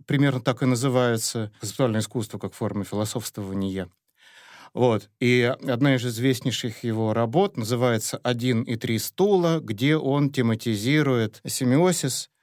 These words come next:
как концепт, э, отношения между знаком, означаемым, изображением и так далее.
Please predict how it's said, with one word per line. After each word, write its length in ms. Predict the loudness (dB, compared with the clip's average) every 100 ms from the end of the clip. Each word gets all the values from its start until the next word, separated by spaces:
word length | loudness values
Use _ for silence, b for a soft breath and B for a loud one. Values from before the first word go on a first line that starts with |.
| b -6
как 180 | -4
концепт, 540 | -2 -6 -4 -8 -10 _ B B B B
э, 500 | 0 2 2 0 -2 -2
отношения 440 | 0 0 2 2
между 160 | 2 2
знаком, 420 | 2 2 2 -2
означаемым, 680 | -2 -4 0 0 2 2 0
изображением 760 | -2 0 0 2 2 2 0
и 20 | -2
так 200 | -4 -2
далее. 420 | 0 0 -2 -6